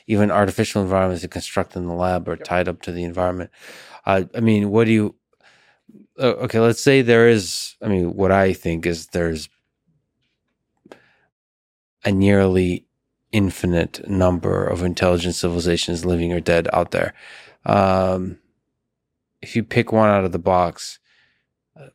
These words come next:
Speaker 1: what, what do you think it would look like? So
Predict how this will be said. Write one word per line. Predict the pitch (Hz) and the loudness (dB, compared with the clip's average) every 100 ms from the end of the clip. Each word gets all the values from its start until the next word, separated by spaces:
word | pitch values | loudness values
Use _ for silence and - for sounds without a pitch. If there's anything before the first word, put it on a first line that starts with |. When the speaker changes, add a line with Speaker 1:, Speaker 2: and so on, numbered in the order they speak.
| - | -14
Speaker 1:
what, | 110 110 117 | 0 2 2
what | 127 | 0
do | 110 | 0
you | 101 | 0
think | 98 92 | -2 -6
it | |
would | 87 87 | -8 -8
look | 87 90 - | -12 -14 -14
like? | 50 - - - - _ _ _ _ _ _ _ _ _ _ _ _ - | -14 -14 -16 -20 -20 _ _ _ _ _ _ _ _ _ _ _ _ -20
So | - - 104 95 92 85 | -8 -2 0 0 -4 -8